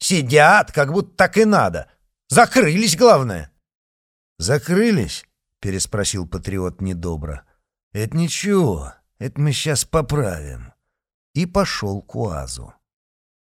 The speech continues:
«Господи», — сказала Саша, — «они им стекло сейчас разобьют». Толпа вокруг «Газели» действительно сгустилась и как-то потяжелела.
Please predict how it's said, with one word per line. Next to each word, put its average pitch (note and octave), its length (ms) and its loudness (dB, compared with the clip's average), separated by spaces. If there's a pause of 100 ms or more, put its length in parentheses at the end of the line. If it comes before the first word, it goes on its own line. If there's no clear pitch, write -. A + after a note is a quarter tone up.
(200)
«Господи», — D#2+ 600 -10
сказала D2+ 480 -10
Саша, — C#2+ 520 -8 (420)
«они G#2+ 280 -10
им D#3 80 -10
стекло F#3+ 440 -4
сейчас - 400 -6
разобьют». E2 560 -10 (1000)
Толпа A2 420 2
вокруг D#3 500 -2
«Газели» E3 480 0
действительно E3+ 840 -2
сгустилась C#3+ 920 -4 (380)
и C3+ 100 -10
как-то C#3+ 520 -6 (300)
потяжелела. C3 1160 -6